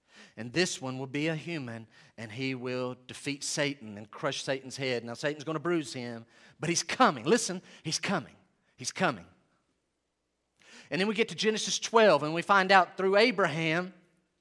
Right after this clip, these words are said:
that a Messiah, a special son of Abraham, he's coming. He's coming. He's coming. He's coming. And so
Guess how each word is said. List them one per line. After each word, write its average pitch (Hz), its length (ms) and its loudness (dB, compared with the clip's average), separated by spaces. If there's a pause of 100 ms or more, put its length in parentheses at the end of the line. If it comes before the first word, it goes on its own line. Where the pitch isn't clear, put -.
(340)
that 170 260 4
a 190 60 2
Messiah, 196 800 6
a 165 80 -2
special 180 840 4
son 180 400 2
of 156 80 0
Abraham, 160 540 2 (320)
he's 151 140 -6
coming. 185 320 4 (280)
He's - 140 -10
coming. 185 320 2 (280)
He's - 140 -6
coming. 175 320 4 (260)
He's 180 140 -4
coming. 214 320 4 (220)
And 165 100 -4
so 202 300 2